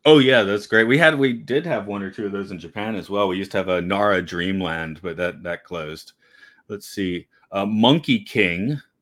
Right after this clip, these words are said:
Okay. There, there's a major Chinese animation character. Cyber Weapon Z, which looks like an anime. I mean, it just happens to be Chinese, I guess, but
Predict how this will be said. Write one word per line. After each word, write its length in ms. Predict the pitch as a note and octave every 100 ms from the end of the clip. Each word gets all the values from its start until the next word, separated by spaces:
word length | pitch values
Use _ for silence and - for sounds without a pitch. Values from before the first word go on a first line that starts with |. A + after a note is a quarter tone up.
| -
Okay. 540 | G2 G#2 G2+ A2 C3+ _ _
There, 240 | G2 G2+ F#2+
there's 320 | G#2 G#2+ G#2
a 280 | G#2 F#2 F#2
major 680 | F#2 G2 G2 G2 G2 F2+ F#2+ _ _ _ _
Chinese 420 | - G#2+ G2+ G2+ G2
animation 520 | F#2+ F#2+ F#2 - F2
character. 640 | F#2 E2 D#2+ F#2+ G2+ C#3 _ _ _ _ _ _ _ _ _ _ _ _
Cyber 640 | - - A2 C#3 D3+ D3 C3
Weapon 440 | A#2+ C3+ C3 A#2
Z, 640 | F#2+ E2+ F2 G#2 G2+ D2 - _ _ _ _ _ -
which 260 | G#2 - G#2
looks 320 | G2+ - - _ G2+
like 200 | G2 F#2+
an 80 |
anime. 540 | F2 G#2+ G2 D#2 C#2+ A#1+ -
I 60 | F#2
mean, 340 | F2+ E2 D#2+ E2+
it 180 | E2+ _ _
just 220 | F#2+ F2+
happens 340 | F#2+ F#2 F2 D2+
to 40 | E2+
be 100 | D2+
Chinese, 420 | F2 E2+ G2 F#2
I 60 | D#2
guess, 320 | D2+ D2+ -
but 200 | E2+ D2+